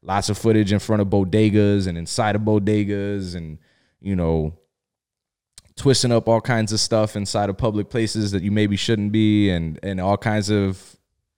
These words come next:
wild shit, but appropriately A sap and very Yams-like. And, uh, I thought a very good, uh, uh, tribute to, uh, to a dude that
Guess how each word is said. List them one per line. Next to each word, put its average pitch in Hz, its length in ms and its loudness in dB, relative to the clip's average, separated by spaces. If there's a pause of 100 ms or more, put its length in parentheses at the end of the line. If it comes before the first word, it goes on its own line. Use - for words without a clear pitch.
(460)
wild 110 720 2
shit, 120 440 -4
but 98 380 0 (460)
appropriately 113 1000 2 (320)
A 104 160 -2
sap 101 420 2
and 95 180 -2
very 92 480 0 (120)
Yams-like. 90 1000 -2
And, 82 380 -6
uh, 73 300 -6
I 85 100 -4
thought 90 220 -4
a 87 40 -2
very 90 240 -2
good, 87 220 -4
uh, 85 220 -2
uh, 80 540 -4 (880)
tribute 107 480 0
to, 107 280 -2
uh, 90 260 2
to 98 520 -4
a 101 80 0
dude 147 320 4
that 123 280 0